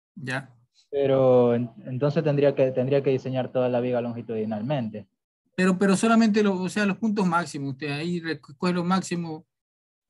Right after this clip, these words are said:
Speaker 1: eh, no sé, no sé, ahorita no, no, por ejemplo, este momento se parece a este de acá, entonces ya este de aquí sirve para el de acá. O sea, uno, unos, un-, unos tres puntos, cuatro puntos de esta viga es suficiente,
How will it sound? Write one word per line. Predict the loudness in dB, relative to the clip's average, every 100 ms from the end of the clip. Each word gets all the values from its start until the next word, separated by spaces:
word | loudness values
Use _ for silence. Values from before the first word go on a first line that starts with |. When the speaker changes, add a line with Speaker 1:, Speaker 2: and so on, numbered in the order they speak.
| _
Speaker 1:
eh, | -18 -18 -18 -18
no | -18
sé, | -6 -2 0 0
no | -2 -6
sé, | -10
ahorita | -8 -6 -4 -2
no, | 0
no, | 0 -2 -4
por | -6
ejemplo, | -4 -2 -4
este | -4 -6
momento | -6 -6 -8 -6 -6
se | -6
parece | -6 -2 -2 -2 -2
a | 0
este | -2 -4
de |
acá, | -6 -2 -2 -2
entonces | -2 -8 -10 -8
ya | -6 -4
este | -4 -6
de |
aquí | -6 -8
sirve | -6 -4 -4
para | -6
el | -10
de | -8
acá. | -2 -2 -2 -10 _ _ _ _ _ _ -20
O | -16
sea, | -12 -4
uno, | 0 2
unos, | 4 2 0 0
un-, | 0 0 0
unos | -2 -2 -4
tres | -2 -2
puntos, | -2 -4 -2 -4 -8
cuatro | -8 -8
puntos | -6 -6 -6
de | -8
esta | -6 -4
viga | -2 -2
es | -4
suficiente, | -6 -6 -2 -2 -4